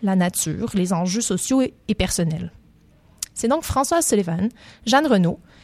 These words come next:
et une autre signature, signataire du Refus Global, Françoise Riopel, qui vont vraiment poser les principes de base sur lesquels va s'élaborer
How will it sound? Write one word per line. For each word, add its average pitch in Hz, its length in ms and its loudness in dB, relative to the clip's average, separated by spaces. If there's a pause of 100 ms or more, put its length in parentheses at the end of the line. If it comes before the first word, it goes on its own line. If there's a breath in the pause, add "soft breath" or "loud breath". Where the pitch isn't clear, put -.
(160 soft breath)
et 226 80 4
une 233 100 6
autre 311 220 0
signature, 226 640 2
signataire 214 500 4
du 202 160 -2
Refus 190 260 0
Global, 196 460 2
Françoise 226 500 0
Riopel, 208 560 2 (380 loud breath)
qui 294 100 0
vont 262 140 6
vraiment 226 260 4
poser 220 320 -2
les 233 140 2
principes 202 560 0
de 185 100 4
base 170 320 2
sur 208 140 0
lesquels 240 320 2
va 208 100 0
s'élaborer 190 580 0